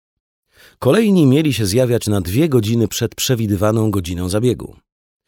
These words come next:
Czas trwania zabiegów można było określić jedynie w przybliżeniu, a ewentualne opóźnienia działały zawsze na korzyść szpitala,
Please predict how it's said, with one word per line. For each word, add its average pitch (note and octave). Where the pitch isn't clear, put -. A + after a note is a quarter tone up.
Czas G#3+
trwania F#3
zabiegów B2+
można D#3+
było C3
określić C#3+
jedynie D3
w -
przybliżeniu, F3+
a C#3+
ewentualne D3
opóźnienia A#2
działały A#2
zawsze G#2+
na A2
korzyść G#2+
szpitala, -